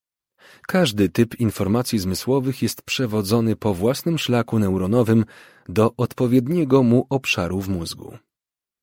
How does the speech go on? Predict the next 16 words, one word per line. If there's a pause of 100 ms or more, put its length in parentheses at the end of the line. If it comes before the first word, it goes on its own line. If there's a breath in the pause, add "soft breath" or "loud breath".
(1080)
W
jaki
sposób
potencjał
czynnościowy
w
jednym
neuronie (420 loud breath)
wzbudza
potencjał
czynnościowy (100)
w
następnym
neuronie
w
obwodzie?